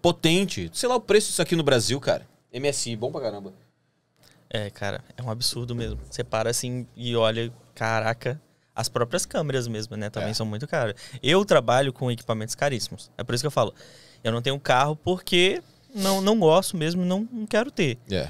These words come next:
Speaker 2: E aqui é muito prático também, né?
Speaker 1: Sim,
Speaker 2: Tipo,
Speaker 1: sim, sim,
Speaker 2: você
Speaker 1: sim, sim.
Speaker 2: vai lá, pega um cartão mensal,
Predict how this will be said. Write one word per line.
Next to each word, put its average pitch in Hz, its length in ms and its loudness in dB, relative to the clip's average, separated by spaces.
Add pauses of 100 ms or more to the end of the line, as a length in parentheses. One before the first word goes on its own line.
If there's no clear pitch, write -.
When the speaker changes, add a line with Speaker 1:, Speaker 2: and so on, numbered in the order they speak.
(100)
Speaker 2:
E 120 80 2
aqui 139 140 2
é 151 40 4
muito 147 260 -2
prático 170 400 2
também, 180 340 2
né? 120 80 0
Speaker 1:
Sim, 107 140 4
Speaker 2:
Tipo, 92 140 0
Speaker 1:
sim, 113 140 -2
sim, - 0 -
Speaker 2:
você - 160 -2
Speaker 1:
sim, 80 140 -8
sim. 73 80 -12
Speaker 2:
vai 110 180 2
lá, 127 140 4
pega 123 220 0
um 113 460 -4
cartão 120 260 0
mensal, 117 720 4